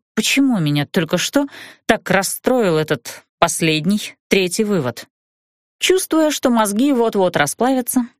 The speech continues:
я выскочила из дома и, заперев дверь, пошла, не разбирая дороги.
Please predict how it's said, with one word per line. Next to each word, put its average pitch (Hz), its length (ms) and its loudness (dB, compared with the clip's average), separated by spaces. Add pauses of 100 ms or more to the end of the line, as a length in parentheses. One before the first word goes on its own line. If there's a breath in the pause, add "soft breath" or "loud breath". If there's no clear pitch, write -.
я 285 200 2
выскочила 170 540 -2
из 139 80 -2
дома 226 320 0 (160)
и, 247 80 2
заперев 190 380 0
дверь, 190 320 -2 (160)
пошла, 254 400 0
не 180 160 0
разбирая 156 420 0
дороги. 135 420 -2